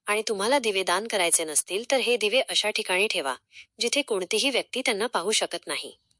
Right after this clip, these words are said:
घरात ठेवलेले दिवे पाहून बाहेर पडणे अशुभ मानले जाते,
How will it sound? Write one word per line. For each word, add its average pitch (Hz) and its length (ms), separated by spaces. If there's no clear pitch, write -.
घरात 226 260
ठेवलेले 220 440
दिवे 190 240
पाहून 185 340
बाहेर 208 260
पडणे 220 300
अशुभ 254 380
मानले 175 280
जाते, 139 360